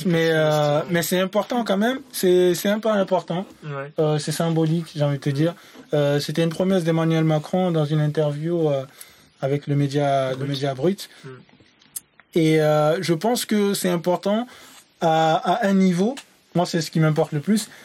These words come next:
Speaker 2: c'est en termes de chiffres. C'est-à-dire que ce qui permet aujourd'hui de quantifier, euh, certaines problématiques,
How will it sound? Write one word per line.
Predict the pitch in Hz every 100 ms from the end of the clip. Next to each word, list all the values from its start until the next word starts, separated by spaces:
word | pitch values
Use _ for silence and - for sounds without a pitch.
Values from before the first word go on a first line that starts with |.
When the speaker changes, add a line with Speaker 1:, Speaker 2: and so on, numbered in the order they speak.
| -
Speaker 2:
c'est | - 170 165
en | 160 165
termes | 196 190
de | 170
chiffres. | 151 156 - - - - - -
C'est-à-dire | - 151 143 208
que | - 180 160
ce | 151
qui | 190
permet | 175 170 180
aujourd'hui | 190 165 156 156 151 190 190 - - _
de | 143
quantifier, | 151 175 160 175 147 190 185
euh, | 185 156 147
certaines | 156 151 170
problématiques, | 156 160 156 151 147 226